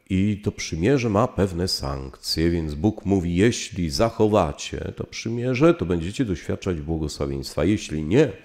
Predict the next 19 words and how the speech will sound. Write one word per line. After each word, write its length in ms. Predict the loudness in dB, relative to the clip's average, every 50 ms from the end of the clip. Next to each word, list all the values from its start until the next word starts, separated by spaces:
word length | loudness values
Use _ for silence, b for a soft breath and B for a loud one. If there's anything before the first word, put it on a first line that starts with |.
| B B B B B B B B B B B
to 220 | 6 8 8 8 8
spadną 680 | 4 0 -4 0 4 4 4 4 4 4 4 4 4
na 220 | 4 4 4 4
was 320 | 4 4 2 2 0 -2 -2
różne 720 | 2 4 6 6 6 6 4 0 2 4 4 4 2 0 -2 b b b b b b b b -14
przekleństwa, 1300 | -4 0 2 2 2 4 6 6 6 6 6 2 0 -2 -2 -4 -6 -4 2 6 6 8 8 6 4 0 -4 -10 -18 -16 -8
różne 420 | -4 0 2 2 2 0 -2 -4 -4
plagi”, 680 | -4 0 2 6 6 8 8 6 6 2 0 -4 -4 -6
czyli 340 | -6 -6 -4 -2 -2 -2 -2
takie 320 | -2 -4 -4 -2 -4 -4
uderzenia, 1120 | 0 4 4 6 8 8 8 8 8 8 8 8 8 6 4 2 0 0 0 0 0 0 -4 -8 b b b b b b b -8
bo 120 | -6 -6
plaga 340 | -4 -2 -2 -2 -2 -2 -4
po 120 | -6 -8 -12
hebrajsku, 880 | -10 -8 -4 -2 -2 -2 -2 -4 -6 -10 -10 -8 -6 -6 -6 -6 -8 b b b b b b b b b b _ -14 -12
e, 320 | -10 -8 -8 -8 -8 -8
od 140 | -10 -10 -8
czasownika 680 | -6 -6 -4 -2 -2 -2 -2 -2 -4 -4 -4 -4 -2
właśnie 680 | -2 -2 -2 -2 -4 -8 -8 -6 -4 -2 -2 -2 -4